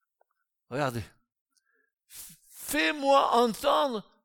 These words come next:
dès le matin ta bonté. Alors vous allez dire, ah c'est bien, je saute de mon lit, fais-moi entendre ta bonté s'il te plaît,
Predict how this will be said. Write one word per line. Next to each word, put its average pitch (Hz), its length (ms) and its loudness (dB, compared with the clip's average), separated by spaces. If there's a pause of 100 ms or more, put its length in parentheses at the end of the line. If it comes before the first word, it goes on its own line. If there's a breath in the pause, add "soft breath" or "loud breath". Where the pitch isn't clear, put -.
(140)
dès 247 280 2
le 269 100 2
matin 240 440 6
ta 214 160 6
bonté. 190 480 0 (1120)
Alors 147 300 2
vous 131 280 -6
allez 131 160 0
dire, 147 200 -4
ah 143 160 2
c'est 123 180 -10
bien, 127 360 -4 (2000)
je 113 400 -10
saute 143 340 -8
de 135 80 -8
mon 127 180 -8
lit, 165 300 -6 (1160)
fais-moi 147 280 -10
entendre 135 360 -8
ta 131 100 -8
bonté 120 380 -12
s'il 117 180 -14
te 113 140 -18
plaît, 156 420 -6